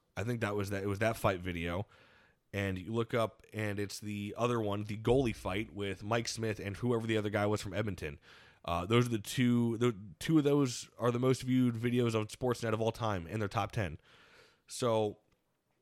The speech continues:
it's really hard to sit there and say that it doesn't grow the game. People still watch it. People still enjoy watching it, even at today's level.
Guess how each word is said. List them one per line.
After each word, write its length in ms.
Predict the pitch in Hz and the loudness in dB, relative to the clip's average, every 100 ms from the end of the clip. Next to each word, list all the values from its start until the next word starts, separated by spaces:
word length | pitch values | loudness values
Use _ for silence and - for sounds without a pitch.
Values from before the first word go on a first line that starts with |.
| _ - | _ -6
it's 180 | 120 | 0
really 200 | 180 254 | 2 2
hard 340 | 170 - 156 156 | 0 -2 -4 -2
to 100 | 147 | -2
sit 320 | - 160 143 | -2 -4 -4
there 160 | 139 131 | -2 -2
and 100 | 107 | -4
say 440 | - - 139 120 | -4 -2 0 0
that 180 | 107 104 | 0 -2
it 140 | 104 | -4
doesn't 360 | 107 117 120 71 | -4 -4 -4 -10
grow 240 | - 113 | -6 -4
the 120 | 120 101 | -4 -4
game. 260 | 120 123 | -4 -6
People 300 | 82 120 135 | -2 -2 -2
still 340 | - - 135 127 | -4 0 0 2
watch 300 | 131 147 - | 0 -2 -4
it. 80 | |
People 240 | - 131 139 | -2 -2 0
still 420 | - - 123 127 | -4 -2 -2 -2
enjoy 460 | 110 107 95 123 120 | -2 -2 0 2 2
watching 380 | 110 117 104 | 2 0 -2
it, 40 | 95 | -6
even 260 | 139 160 | -2 -2
at 80 | 165 | -2
today's 300 | - 143 135 | -2 0 0
level. 340 | 123 135 90 | -2 -2 -2